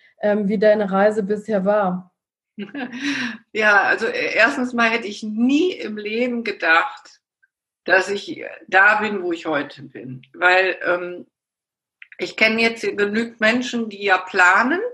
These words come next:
Speaker 2: also die ihre Karriere auch planen, was ich total wunderbar finde. Aber ich kam jetzt aus Unterschied, also wirklich aus einer Situation, aus einer familiären Situation, wo Planung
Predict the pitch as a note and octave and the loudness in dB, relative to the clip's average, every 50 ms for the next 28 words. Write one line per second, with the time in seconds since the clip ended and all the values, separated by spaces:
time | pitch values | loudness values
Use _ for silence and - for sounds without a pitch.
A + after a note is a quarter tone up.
0 | - _ _ _ _ _ _ - F3+ F3+ G3+ G3 G#3 G#3 - G3+ A3 A3+ A3 G#3 | -10 _ _ _ _ _ _ -4 -4 -4 -4 -6 -8 -6 -6 -4 -2 -2 -2 -2
1 | - G#3+ G3 F#3 F3+ F3+ F#3 F#3 F3+ F3 E3+ E3+ E3+ - - - - - E3+ D#3 | -2 0 0 0 2 0 0 0 0 -2 -2 -2 -4 -6 -8 -12 -6 0 2 4
2 | E3 F#3 G#3+ B3+ F#4 E4+ C4 A3 G3 F3+ F#3+ F3+ - - - - F#3 - - F#3+ | 6 6 4 2 0 0 0 -2 -2 -4 -6 -10 -14 -12 -10 -10 -10 -8 -4 -2
3 | F3+ D#3+ D#3+ - F#3+ G3+ G3+ F#3+ F3 E3 D#3+ E3 E3 E3+ F#3 A3 A#3+ - - - | -2 -2 -2 -4 -6 -4 0 0 0 2 4 4 6 6 6 4 2 -2 -6 -4
4 | B3 A#3+ A#3 A#3 A3 D#3+ D#3+ - F#3 F3+ - G#3+ G#3+ - - - G#3+ G3+ G3+ G#3 | -4 -2 0 0 0 2 0 0 0 -2 -2 -4 -8 -12 -6 0 4 4 6 4
5 | A3 G#3+ G3+ F#3+ - - - F3+ F3 - - - G3+ G#3+ A3 G3+ G3+ - G3 F#3 | 4 2 -4 -4 -4 -6 -8 -8 -8 -8 -8 -8 -6 -6 -6 -6 -2 0 0 0
6 | F3+ F3 - - - - D3+ F3 E3+ F3+ F3+ F#3+ F#3+ G3+ G3+ F3+ F3 F3 - - | 0 -2 -4 -8 -4 -2 0 0 0 -2 -4 -4 -4 -4 -4 -4 -4 -4 -2 0
7 | - F3 F3+ F3+ F3 E3 F3 F3 - F3+ F3 E3 - - G3+ G#3+ G3+ F#3 F3+ F3+ | 0 2 2 0 0 -2 -4 -6 -2 -2 -2 -2 -2 -4 -2 -2 0 -2 -2 -2
8 | E3 E3+ F3 F3 - - E3+ E3+ F3+ F#3 G3+ G#3 F#3+ F3+ E3+ E3 E3 C#3+ D#3+ F3 | -2 0 -2 0 0 -2 -2 -2 -2 -4 -4 -4 -4 -4 -4 -6 -6 -2 2 4
9 | F#3 G3 G#3 G#3+ G#3+ G3+ G3 F3+ F#3+ F#3 - F#3+ F3+ F3+ - - F#3+ F#3+ F3+ F3+ | 4 4 4 2 0 -4 -4 -4 -4 -2 -2 -2 -2 -2 -4 -6 -6 -4 -4 -8
10 | F3+ - - F3+ E3+ E3 E3+ F#3 G3 G3 F#3+ F#3 | -8 -6 -2 2 4 4 4 2 0 -2 -4 -6